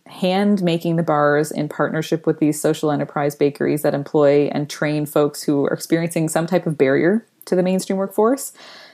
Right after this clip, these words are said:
and creating these snacks that actually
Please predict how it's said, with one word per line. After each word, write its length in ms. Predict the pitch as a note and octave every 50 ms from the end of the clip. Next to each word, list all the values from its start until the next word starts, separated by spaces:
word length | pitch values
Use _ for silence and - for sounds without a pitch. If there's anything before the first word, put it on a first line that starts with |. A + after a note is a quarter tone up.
| _ _ -
and 100 | F#3+ F3+
creating 360 | - - G#3+ A3 C#4 D#4 B3+
these 160 | A3 G3 -
snacks 420 | - F#3+ F#3 G#3+ A#3+ A3 - -
that 160 | - D#3+ - -
actually 800 | - E3+ F3+ G#3+ A3 - - A3 G#3+ G3 F#3+ F#3+ F#3 F#3 F3+ -